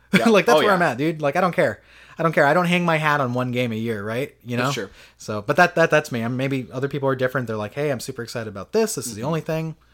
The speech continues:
Speaker 2: I, that sucks. There's no way to take away the fact that this is a bummer.
Speaker 1: Yeah.
Speaker 2: But, like, you know, my greatest hope, though, through this,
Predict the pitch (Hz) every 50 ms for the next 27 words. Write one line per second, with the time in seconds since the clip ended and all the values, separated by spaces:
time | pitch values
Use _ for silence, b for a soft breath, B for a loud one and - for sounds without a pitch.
0 | b b b b b b - _ _ - - - - - _ _ _ _ _ -
1 | 123 120 - - - 104 - - - - - - _ _ _ _ - - 156 143
2 | 165 175 165 156 147 135 127 - 147 131 - 123 117 107 110 - 120 104 - -
3 | 98 - 101 - 92 90 92 87 90 95 - - - - - _ - 156 135 95
4 | 80 78 76 76 - _ - 135 120 104 - - 143 131 127 - 165 160 160 151
5 | 147 147 _ _ _ _ _ _ _ _ _ _ _ - 131 135 151 175 180 170
6 | 147 143 143 143 160 180 226 226 - 233 233 254 254 - 269 262 277 285 277 -
7 | 294 294 277 320 311 277 - -